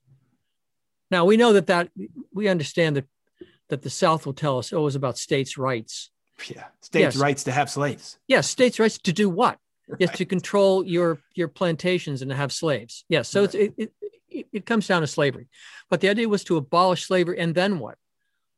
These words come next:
Speaker 1: Well, then we saw through Reconstruction the vision that the Republicans had about how to, how to rebuild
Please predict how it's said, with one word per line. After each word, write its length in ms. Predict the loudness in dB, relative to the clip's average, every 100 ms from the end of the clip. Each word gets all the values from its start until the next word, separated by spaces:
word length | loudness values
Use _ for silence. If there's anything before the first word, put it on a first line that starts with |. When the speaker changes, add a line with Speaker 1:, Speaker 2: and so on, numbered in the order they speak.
| -2
Speaker 1:
Well, 260 | 2 4 2
then 640 | -2 0 2 0 -4 -8 -8
we 120 | -8
saw 260 | 0 0 0
through 160 | 0
Reconstruction 720 | -2 -2 -6 -2 -2 -2 -4
the 100 | -4
vision 400 | -2 2 2 2
that 120 | -2 -4
the 80 |
Republicans 600 | -6 -4 -4 -4 -6 -6
had 160 | -2 -2
about 240 | 0 -2
how 160 | -2 -2
to, 140 | -4 -10 -10
how 120 | -6
to 100 | -6
rebuild 520 | -4 -4 -2 -2 -2